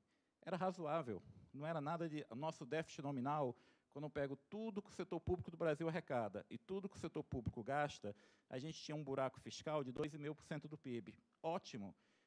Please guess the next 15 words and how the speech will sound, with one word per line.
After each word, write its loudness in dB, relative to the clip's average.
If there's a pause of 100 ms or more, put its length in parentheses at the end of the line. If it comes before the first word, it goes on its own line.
(260)
Dois 4
e -2
meio 0
por -12
cento -2
do -4
pib, 0
incluindo -2
na 2
conta 0
da 4
despesa -2
juros, 0
é -4
espetacular. 2